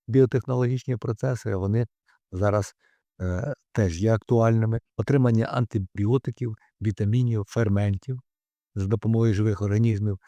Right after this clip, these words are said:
створення нових і покращення існуючих порід сортів і штамів мікроорганізмів.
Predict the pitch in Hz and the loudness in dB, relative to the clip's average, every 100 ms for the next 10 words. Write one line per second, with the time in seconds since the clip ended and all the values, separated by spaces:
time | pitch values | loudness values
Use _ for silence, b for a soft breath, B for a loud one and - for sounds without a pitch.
0 | B - - 143 139 127 117 127 135 127 | B -12 0 2 4 4 4 4 4 0
1 | 101 - 107 120 107 101 98 101 - 113 | -2 -8 -4 -2 -2 -4 -4 -4 -4 -4
2 | 98 - 90 _ - 113 98 - 104 101 | -4 -8 -12 _ 0 2 2 -2 -4 -4
3 | - 156 139 _ _ _ 110 - - 101 | 0 0 -2 _ _ _ -4 -2 0 2
4 | 104 117 - _ _ _ 127 117 117 120 | 2 0 -4 _ _ _ 0 2 4 4
5 | 113 123 127 113 117 117 | 4 4 4 2 0 -2